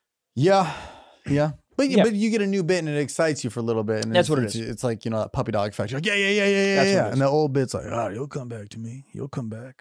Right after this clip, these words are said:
Speaker 2: God, I can't believe someone got their fucking hand cut off. And
Speaker 1: Hand cut off. Um, also, I, I finally saw a guy get kicked off a flight. All these viral
Speaker 2: Whoa.
Speaker 1: videos, all these viral videos you see, it's fun.
Speaker 2: What happened?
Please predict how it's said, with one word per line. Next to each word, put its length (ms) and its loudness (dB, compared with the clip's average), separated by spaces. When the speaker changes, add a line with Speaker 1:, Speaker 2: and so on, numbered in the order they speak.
Speaker 2:
God, 60 -18
I 20 -10
can't 180 -2
believe 140 -2
someone 160 -4
got 180 -4
their 160 -4
fucking 280 -4
hand 180 -8
cut 100 -6
off. 220 -6
And 80 0
Speaker 1:
Hand 180 2
cut 140 2
off. 320 0
Um, 340 6
also, 680 4
I, 140 6
I 120 6
finally 420 4
saw 180 4
a 60 4
guy 220 6
get 100 -2
kicked 220 2
off 180 4
a 60 2
flight. 360 2
All 180 6
these 180 6
viral 420 10
Speaker 2:
Whoa. 100 12
Speaker 1:
videos, 420 12
all 240 8
these 160 2
viral 320 4
videos 320 4
you 80 -6
see, 320 0
it's 140 -12
fun. 300 -4
Speaker 2:
What 160 4
happened? 400 2